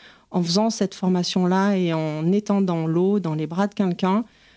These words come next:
euh, comparé à la vidéo que j'avais regardée, qui me semblait déjà très bien.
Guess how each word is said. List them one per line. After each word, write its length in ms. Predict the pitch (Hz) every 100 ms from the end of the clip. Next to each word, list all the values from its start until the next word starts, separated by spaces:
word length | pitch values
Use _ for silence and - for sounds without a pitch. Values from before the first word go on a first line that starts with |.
| _ _
euh, 460 | 185 175 170 165 165
comparé 540 | - 214 214 196 214
à 60 | 214
la 100 | 196
vidéo 380 | 180 185 208 208
que 60 |
j'avais 200 | 185 175
regardée, 560 | 175 175 180 175 180 190
qui 140 | - 180
me 60 |
semblait 320 | - 180 175
déjà 260 | 170 170 160
très 220 | - -
bien. 320 | 170 180 190